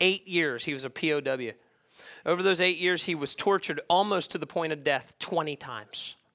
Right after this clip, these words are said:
He never knew when he was going to be released. Never. He had repeated tortures.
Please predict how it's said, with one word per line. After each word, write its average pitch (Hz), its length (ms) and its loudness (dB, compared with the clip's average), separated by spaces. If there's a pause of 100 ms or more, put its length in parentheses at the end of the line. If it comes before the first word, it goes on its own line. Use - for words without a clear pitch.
(800)
He 185 140 -4
never 190 320 4
knew 214 180 4
when 196 140 2
he 185 80 2
was 175 160 -4
going 175 220 0
to 160 80 -6
be 160 160 2
released. 147 720 -4 (720)
Never. 143 320 0 (920)
He 180 120 4
had 180 160 4
repeated 202 440 0
tortures. 180 440 0